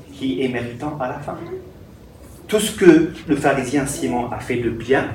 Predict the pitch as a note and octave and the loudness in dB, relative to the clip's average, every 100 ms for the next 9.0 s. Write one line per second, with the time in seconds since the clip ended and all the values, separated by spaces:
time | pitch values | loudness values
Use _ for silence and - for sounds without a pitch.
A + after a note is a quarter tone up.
0 | - - - - - D3 C#3+ - A#3+ - | -10 -12 -12 -10 0 0 0 -2 -2 -4
1 | - - D#3+ - F3+ C#3 - - - C#3 | -6 -2 -2 0 -4 -4 -8 -14 -16 -14
2 | C3+ - - - - C3+ C#3+ C#3+ - - | -14 -14 -18 -18 -6 2 2 2 -6 -16
3 | - - - - C3+ B2 B2 B2+ - A2 | -20 -20 -20 -12 -6 -4 -2 -6 -8 -10
4 | G#2+ G#2+ A2 - - - - B2+ A#2+ - | -10 -10 -10 -12 -18 -20 -12 -8 -6 -8
5 | - - - - - C3+ B2+ B2 D3 D3 | -12 -20 -20 -20 -10 -6 -6 2 4 4
6 | - C3+ C3 C#3+ A2 G#2 G2 - - - | -4 -6 -2 -2 -2 -4 -6 -6 -16 -20
7 | - - - A#2 A#2 A#2 A#2+ A#2+ G2+ G#2+ | -18 -10 -2 0 0 -2 -4 -4 -4 -6
8 | - - - - A#2 - C3 A#2 G#2 | -6 -10 -10 -12 -14 -14 -14 -8 -8